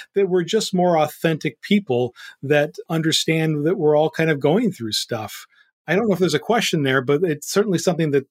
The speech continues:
that's been close to me as I've been doing this podcast for the last year and interviewing people about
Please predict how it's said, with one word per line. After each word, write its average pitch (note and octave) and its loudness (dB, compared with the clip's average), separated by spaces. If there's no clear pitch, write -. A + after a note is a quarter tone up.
that's C#3 0
been C#3+ 0
close F#3 0
to - -4
me D#3+ 2
as D3 0
I've C3+ 2
been C3+ 0
doing C#3+ 2
this A#2+ -8
podcast C#3 0
for - -8
the B2+ 0
last C3 -2
year C3+ 0
and B2+ -2
interviewing B2+ 0
people A#2 -4
about A#2+ 2